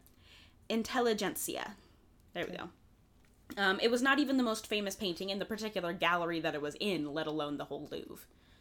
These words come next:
Speaker 1: So it's like, yeah, why this painting?
Speaker 2: So it's just something more modern that we've done where we're like, "Oh, Mona Lisa."
Speaker 1: What?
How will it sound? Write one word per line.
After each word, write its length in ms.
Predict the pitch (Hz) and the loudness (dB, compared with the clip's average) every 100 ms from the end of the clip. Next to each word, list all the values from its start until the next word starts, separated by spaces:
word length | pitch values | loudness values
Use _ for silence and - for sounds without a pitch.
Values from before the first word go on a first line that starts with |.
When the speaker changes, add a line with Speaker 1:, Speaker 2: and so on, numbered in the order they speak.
| - - - - - - | -20 -20 -20 -20 -20 -8
Speaker 1:
So 180 | - 170 | -2 -2
it's 140 | 165 | 2
like, 200 | 175 165 - | 2 0 -2
yeah, 220 | 208 175 | -6 -4
why 180 | 160 180 | -2 -4
this 160 | 196 | -6
painting? 320 | - - - | -10 -12 -10
Speaker 2:
So 40 | 180 | -4
it's 100 | 185 | -2
just 140 | 175 | 0
something 180 | 165 156 | 0 -2
more 120 | 139 | -2
modern 420 | 135 147 147 160 143 | -2 2 4 2 0
that 120 | 120 | -4
we've 220 | 139 131 | -8 -8
done 160 | 131 127 | -8 -8
where 120 | 127 | -8
we're 140 | 123 123 | -6 -8
like, 120 | 131 | -10
"Oh, 80 | - - - | -14 -18 -20
Mona 240 | - - | -20 -20
Lisa." 220 | - - - - _ - - _ _ _ - - - 156 | -16 -16 -16 -20 _ -20 -20 _ _ _ -20 -20 -20 -18
Speaker 1:
What? 120 | 165 | -18